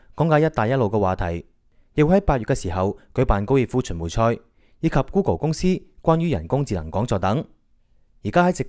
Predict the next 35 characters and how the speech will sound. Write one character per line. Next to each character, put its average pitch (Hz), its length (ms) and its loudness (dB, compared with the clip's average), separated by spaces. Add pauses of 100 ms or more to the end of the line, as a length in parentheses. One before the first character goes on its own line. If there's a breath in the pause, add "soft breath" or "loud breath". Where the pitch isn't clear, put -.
谷 - 100 -8
開 151 140 -2
設 107 120 -12
咗 117 120 -2
分 147 220 0
會， 123 240 0 (320 soft breath)
將 208 180 4
更 165 140 -2
促 185 100 0
進 151 240 0
香 175 160 0
港 139 240 0
同 110 120 -8
埋 82 160 -10
加 143 160 0
州 139 120 0
之 139 160 -6
間 139 200 -2
嘅 110 180 0
經 147 160 -4
濟 123 160 -2
文 80 220 -6
化 110 240 2 (260 soft breath)
同 98 100 -8
埋 82 140 -6
學 87 100 -8
術 95 180 -6
方 139 200 0
面 98 200 -4
更 107 220 -6
緊 104 100 -2
密 113 100 -4
嘅 101 100 -6
聯 82 160 -6
繫， 104 280 -4